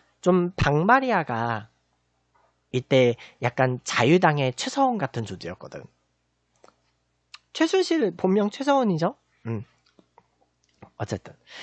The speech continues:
그 다음에 이제 천구백육십 년 오월 이십구 일에 이승만이 그 모르게 그 국민들도 모르는 사이에 하와이에 망명해버려요. 그리고 이제 원래는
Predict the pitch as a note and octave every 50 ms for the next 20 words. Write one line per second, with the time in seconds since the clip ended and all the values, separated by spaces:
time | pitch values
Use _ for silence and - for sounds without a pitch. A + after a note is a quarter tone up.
0 | - - - - F3 - C4 C4 C4 B3+ A3+ G3 F#3 F#3+ F#3 - - C4 C4 B3
1 | A#3+ F3 B2+ A#2 - - E3 D3+ C3+ B2+ B2+ - - A2+ A2 A#2+ B2+ A#2+ G#2+ G2+
2 | - - - - - G#2+ G#2 G#2+ A#2+ B2 C3+ - - G#2+ A2 - C3 B2+ B2 A#2+
3 | A2+ A2 G#2+ A2 A#2+ C#3 F3 G3+ G#3+ - _ _ _ _ - _ _ _ _ _
4 | _ _ _ _ _ _ _ - A2+ G2+ F#2+ F#2+ A2 - _ _ _ _ - G2+
5 | B2 D#3 F3 G3 F#3 G#3 A#3 C4 - _ _ _ _ _ _ _ _ _ _ _
6 | _ _ _ _ - - B2 G#2+ G2+ F#2+ G2+ - _ _ _ _ _ _ _ _
7 | _ _ _ _ - - E3+ F#3 G3+ G3+ G3+ F#3+ F#3+ F3+ E3+ F3+ D#3 C3 A#2+ B2
8 | D3 D#3+ E3 D3+ D#3 D#3 C3+ C#3 D#3 F3+ G3+ - _ _ - - B3+ B3 A#3 A3+
9 | G#3+ G3 F#3+ F#3 F3+ D#3 A#2+ A#2+ C3 D3+ D#3+ E3 D3+ B2+ A#2+ A2+ A2 G#2 G2+ A2
10 | - _ _ _ _ _ _ _ _ _ _ _ _ _ _ _ - - - -
11 | - - _ _ _ C3+ C3 C3+ D3 F3+ G#3 G#3+ - _ _ _ _ _ _ _
12 | _ _ - A#2 A2+ A#2 A2 G#2 G2+ A#2+ - _ _ _ _ _ _ _ - C#3+
13 | E3+ G3+ A3+ A#3 A3+ G#3 G3+ G#3 F#3+ D3 G#2+ G#2+